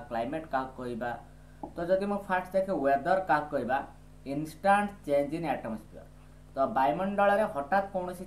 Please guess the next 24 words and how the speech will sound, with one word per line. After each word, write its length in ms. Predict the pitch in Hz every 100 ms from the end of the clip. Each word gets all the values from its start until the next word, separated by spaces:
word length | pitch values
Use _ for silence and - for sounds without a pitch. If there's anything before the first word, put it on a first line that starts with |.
| -
change 280 | 151 156 151
ହବା, 180 | 135
ମାନେ 160 | 135 165
ପାଗ 240 | - 135 160
change 280 | 165 160 151
ହବାକୁ 240 | 151 160
କ'ଣ 160 | 170 143
କୁହାଯାଏ? 320 | 185 120 113 - - -
weather 400 | 123 120 147 143
ବୋଲି 200 | 135 160
କୁହାଯାଏ। 340 | - 110 101 98
ସେଇଟାକୁ 300 | 151 165 165
ପାଗ 380 | 190 160 147 165
ବୋଲି 200 | 165 160
କୁହାଯାଏ 280 | 160 151 147
ଓଡ଼ିଆରେ, 340 | 143 135 127 - - - -
instant 480 | 135 147 - 180 185 -
change 240 | 160 147
in 100 | 151
atmosphere। 540 | 143 139 139 131 127 123 - - - - -
ତ 40 | 151
season 460 | - 160 190 196
କ'ଣ? 160 | 196 214 - - - - -
cyclic 600 | 147 156 160 202 208 233